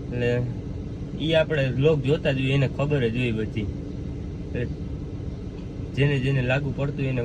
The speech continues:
વટથી, બરોબર છે? તો ચાલો આપણે નીકળીએ હવે જુનાગઢ, આપણે ઈ ભળવાઈ કાંઈ કરવાની થતી નથી.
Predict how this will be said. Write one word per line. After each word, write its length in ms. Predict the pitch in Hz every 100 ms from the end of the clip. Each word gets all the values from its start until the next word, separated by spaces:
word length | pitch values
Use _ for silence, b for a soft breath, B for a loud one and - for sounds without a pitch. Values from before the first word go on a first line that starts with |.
| 135
વટથી, 400 | - - 123 113
બરોબર 280 | 131 135 135
છે? 100 | 143 143 - - - - - - -
તો 100 | - -
ચાલો 160 | 131 139
આપણે 260 | 135 139 127
નીકળીએ 360 | 135 139 139 135
હવે 140 | 127 120
જુનાગઢ, 420 | 135 143 127 120
આપણે 180 | 120 127 127
ઈ 100 | 110
ભળવાઈ 300 | 120 131 127
કાંઈ 180 | 120 127
કરવાની 320 | 127 123 120
થતી 260 | - - 127
નથી. 320 | 127 - 120